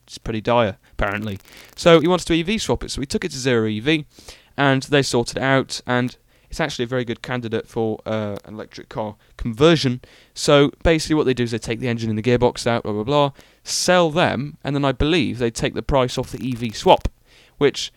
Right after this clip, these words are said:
to be honest, makes a lot of sense, and an E V Figaro is amazing. But I just wanted to do a bit of a promotion for the Zero E V company. Go to the Zero E V YouTube channel, 'cause they got a lot on there. They do M X fives, they do all sorts, and it's really incredible. There's,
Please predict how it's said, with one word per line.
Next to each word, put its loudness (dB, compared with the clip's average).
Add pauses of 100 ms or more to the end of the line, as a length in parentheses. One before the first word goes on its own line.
(160)
to -2
be 2
honest, 2
makes -2
a -2
lot 4
of -2
sense, -4
and -8
an -6
E -8
V -8
Figaro -10
is -12
amazing. -6 (760)
But 6 (100)
I 0
just -2
wanted 2
to -6
do 2
a 0
bit -2
of -6
a -6
promotion -2
for -4
the -2
Zero 2
E -2
V -2
company. -2 (300)
Go 6
to -2
the 0
Zero 8
E 4
V 2
YouTube -2
channel, 0
'cause -6
they -6
got 4
a 4
lot 4
on 4
there. 0
They -2
do 2
M 4
X -6
fives, 4
they -4
do 2
all 2
sorts, -2 (460)
and 2 (840)
it's -2
really 8
incredible. 0
There's, 2